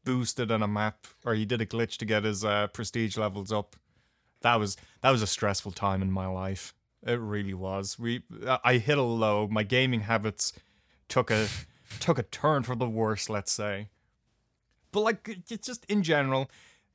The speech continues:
the, the, the reason why I kind of felt like I, I wanted to talk about this,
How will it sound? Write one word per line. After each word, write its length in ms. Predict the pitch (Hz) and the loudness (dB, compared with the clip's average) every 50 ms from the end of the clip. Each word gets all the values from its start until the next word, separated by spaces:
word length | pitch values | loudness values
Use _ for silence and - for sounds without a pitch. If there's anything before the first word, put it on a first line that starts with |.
| _ _ _ _ _ _ - | _ _ _ _ _ _ -2
the, 180 | 175 190 185 | 0 0 0
the, 220 | - - 156 180 165 | 0 -2 -4 -4 -4
the 200 | 131 147 170 160 | -2 -4 -4 -2
reason 320 | 180 202 233 226 214 202 | 0 0 0 0 0 2
why 220 | 175 165 160 156 | 2 4 4 4
I 140 | - 143 135 117 | 4 2 0 0
kind 320 | - - 156 156 147 143 | 0 0 0 2 2 0
of 100 | 131 120 | -2 -2
felt 260 | - - 139 135 135 | 2 4 4 4 4
like 140 | 131 123 110 | 2 0 -2
I, 260 | - - 127 127 117 - | 0 0 0 0 0 0
I 100 | 131 123 | -2 0
wanted 360 | 113 113 123 131 220 135 110 107 | 2 2 2 2 0 -2 -4 -4
to 60 | 98 | -4
talk 340 | - 117 120 131 131 - 135 | 0 2 4 4 4 2 0
about 280 | 123 127 117 104 - | 0 0 0 0 0
this, 320 | - 120 113 110 - - | 0 2 2 2 0 -2